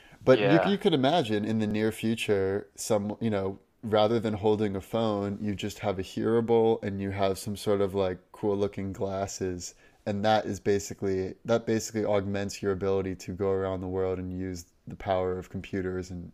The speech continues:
Speaker 1: digital
Speaker 2: Mm-hmm.
Speaker 1: technology. And if that's recording things all the time, then that would likely be admissible in court as evidence. And the
Speaker 2: Mm-hmm.
Speaker 1: thing, the one thing that concerns me is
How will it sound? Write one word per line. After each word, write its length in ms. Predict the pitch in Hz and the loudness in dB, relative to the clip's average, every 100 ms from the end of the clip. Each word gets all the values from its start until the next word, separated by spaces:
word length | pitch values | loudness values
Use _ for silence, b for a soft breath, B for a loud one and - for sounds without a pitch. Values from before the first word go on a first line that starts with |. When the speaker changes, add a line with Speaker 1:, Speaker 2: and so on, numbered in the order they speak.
| _ | _
Speaker 1:
digital 320 | 101 92 95 90 160 | -8 -6 -8 -8 -10
Speaker 2:
Mm-hmm. 160 | 107 | -6
Speaker 1:
technology. 540 | 92 98 92 92 90 87 b b b b | -2 0 -2 -4 -8 -10 b b b b
And 300 | 131 120 110 | -2 0 0
if 160 | 107 - | -4 0
that's 340 | 107 104 - - - | 0 0 -4 -12 -8
recording 520 | 107 - 104 104 98 | -6 0 0 0 -4
things 360 | - 95 95 | -6 -6 -4
all 180 | 104 98 | -2 -2
the 80 | 92 | -2
time, 460 | - 120 107 95 92 | -6 -4 -4 -4 -4
then 380 | 95 92 92 90 b b b - | -4 -4 -8 -12 b b b -12
that 320 | 95 101 98 | -2 0 0
would 280 | 95 95 92 | 0 -2 -2
likely 380 | 98 95 - 98 | -2 -2 -2 -4
be 360 | 95 95 92 | -2 -4 -4
admissible 580 | 92 92 95 - 95 90 | -6 -6 -8 -6 -4 -2
in 100 | 90 | -4
court 340 | - 98 95 87 | -2 0 0 -2
as 180 | 92 | -8
evidence. 560 | 107 113 110 107 107 - | -2 -2 2 0 -2 -6
And 360 | 98 95 92 - _ B B B B B B 120 | -6 -6 -6 -10 _ B B B B B B -2
the 100 | 123 | 0
Speaker 2:
Mm-hmm. 20 | |
Speaker 1:
thing, 320 | - 180 123 | 2 2 6
the 80 | 135 | 4
one 320 | 113 120 175 | 6 4 4
thing 280 | - 147 139 | 0 0 2
that 140 | 113 | 0
concerns 600 | 117 107 - 107 107 98 | 0 -2 0 0 0 0
me 500 | 95 92 92 104 131 - b b b - | -2 -4 -2 -2 -4 -8 b b b 2
is 640 | 110 104 101 98 90 - | 8 8 8 2 -2 -8